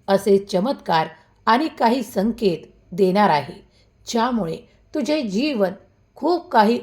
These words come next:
उच्च स्तरावर पोहोचणार आहे. तुम्ही मागत असलेले आशीर्वाद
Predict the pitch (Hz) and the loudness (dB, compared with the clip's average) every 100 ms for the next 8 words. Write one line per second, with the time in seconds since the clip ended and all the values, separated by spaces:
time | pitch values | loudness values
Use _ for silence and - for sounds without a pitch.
0 | - 220 208 269 226 - 175 208 170 165 | -4 -6 -4 -4 -4 -4 0 0 -2 -8
1 | - _ _ - 233 233 240 233 202 156 | -16 _ _ -2 0 0 0 0 2 2
2 | 127 165 - _ _ _ _ _ 277 240 | 0 -8 -16 _ _ _ _ _ 0 0
3 | 214 220 - 196 196 185 202 202 170 - | 0 -4 -8 -2 0 2 0 -2 -10 -4
4 | 196 196 156 156 _ _ - 220 240 339 | 0 0 0 -8 _ _ 0 0 2 0
5 | 302 202 175 | 0 0 0